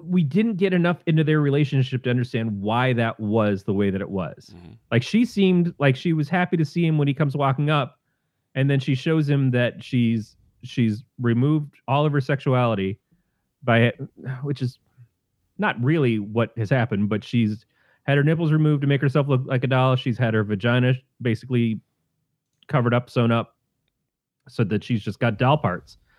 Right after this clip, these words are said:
Speaker 2: Yeah.
Speaker 1: And he flips the fuck out. We don't see really what he does with her, but he goes after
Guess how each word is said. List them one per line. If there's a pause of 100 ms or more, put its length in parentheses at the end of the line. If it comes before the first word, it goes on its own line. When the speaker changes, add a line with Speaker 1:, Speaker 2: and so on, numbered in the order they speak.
Speaker 2:
Yeah. (540)
Speaker 1:
And (640)
he (380)
flips
the
fuck
out.
We
don't
see
really
what
he
does
with
her,
but
he
goes
after